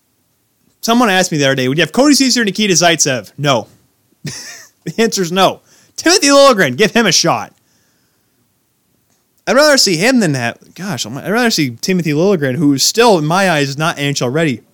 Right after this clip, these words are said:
to be on the ice rather than Cody Ceci. Really, the, uh, the right side for the Leafs has been so, has been the huge question mark, and I think it was James Merlo who tweeted out, "Who's re-,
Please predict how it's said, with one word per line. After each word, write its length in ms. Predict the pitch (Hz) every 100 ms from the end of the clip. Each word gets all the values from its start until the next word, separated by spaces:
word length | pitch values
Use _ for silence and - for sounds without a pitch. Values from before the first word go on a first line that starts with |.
| _
to 80 | -
be 100 | 143
on 80 | 143
the 80 |
ice 160 | 143 135
rather 100 | 139
than 80 | 131
Cody 220 | - 135
Ceci. 420 | - 131 - 98 _ _ _ _ _ _ _ _ _ _ _ _ _ _ _ _ _ _ _ _ _ _ _ _ _ _
Really, 320 | - 170 196 190
the, 240 | 156 135 -
uh, 100 | 131
the 100 | 165
right 340 | 160 208 254
side 360 | - 196 220 175
for 200 | 156 135
the 140 | 131
Leafs 300 | 131 190 -
has 240 | 139 127
been 260 | 123 147 139
so, 340 | - - 175 -
has 160 | 135
been 180 | 131 175
the 100 | 139
huge 280 | 120 208 214
question 340 | - 190 -
mark, 220 | 143 135 -
and 280 | 143 143 135 _ _ - _ -
I 80 | -
think 260 | - 214 226
it 40 |
was 340 | 165 156 143 131
James 320 | 156 160 135
Merlo 280 | 143 156 143
who 60 |
tweeted 240 | 139 139 135
out, 220 | 131 98
"Who's 260 | 190 285
re-, 220 | 180 160